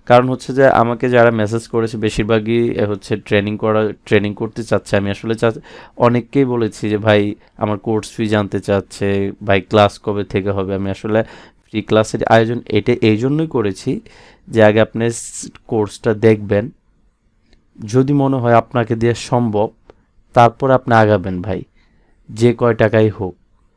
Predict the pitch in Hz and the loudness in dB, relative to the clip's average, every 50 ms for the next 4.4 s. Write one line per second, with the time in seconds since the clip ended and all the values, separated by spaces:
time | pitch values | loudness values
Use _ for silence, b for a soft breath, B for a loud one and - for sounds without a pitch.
0 | _ _ _ _ _ _ _ - - 107 - - 117 110 110 110 104 - 117 120 | _ _ _ _ _ _ _ -2 -2 -2 -2 -2 -4 -2 0 0 2 4 4 4
1 | 120 131 131 127 131 - 135 - 131 123 - 127 123 123 113 110 113 104 107 101 | 4 4 2 2 0 -2 -2 -2 -2 0 0 -2 -4 -4 -2 -2 -2 -2 -2 -2
2 | 101 98 95 98 92 95 101 101 98 101 104 107 104 - 117 113 110 107 117 117 | -2 -2 -2 -4 -6 -6 -6 -4 -4 0 0 -2 -2 -2 -4 -6 -4 -2 -2 -2
3 | - _ - 123 120 117 127 120 139 131 123 - 127 117 110 - 113 - 139 143 | -2 _ -8 -6 -6 -4 -4 0 0 0 0 0 -2 -4 -2 -2 0 2 4 4
4 | 147 127 117 101 90 87 - - | 6 4 2 -2 -4 -6 -10 -12